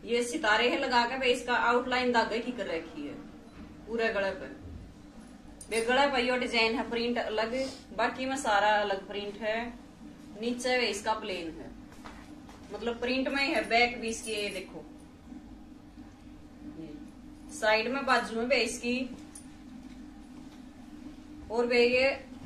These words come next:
इसकी प्लेन सलवार है। कति बढ़िया वाली कॉटन है वे जमा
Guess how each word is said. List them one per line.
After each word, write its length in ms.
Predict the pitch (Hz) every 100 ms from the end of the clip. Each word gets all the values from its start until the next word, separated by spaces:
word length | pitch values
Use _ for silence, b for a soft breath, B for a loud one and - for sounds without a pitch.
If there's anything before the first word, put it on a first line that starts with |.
| -
इसकी 240 | - 254 262
प्लेन 360 | 247 262 277
सलवार 480 | 294 226 202 190 202
है। 160 | 214 240 269 - - - - - - - - - - - - - -
कति 240 | 247 294 269
बढ़िया 300 | 320 311 262
वाली 140 | 247
कॉटन 340 | 254 262 262 247
है 80 | 254
वे 120 | 277
जमा 300 | 233 208 160